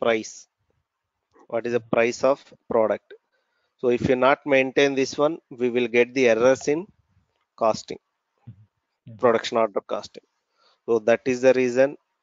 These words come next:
Speaker 1: we are maintaining these also.
Speaker 2: Yeah.
Speaker 1: Okay.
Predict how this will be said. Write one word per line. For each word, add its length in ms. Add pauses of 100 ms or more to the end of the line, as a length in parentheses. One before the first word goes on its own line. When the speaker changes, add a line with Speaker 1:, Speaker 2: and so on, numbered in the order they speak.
(120)
Speaker 1:
we 260
are 100
maintaining 680
these 240
also. 520 (1040)
Speaker 2:
Yeah. 80
Speaker 1:
Okay. 200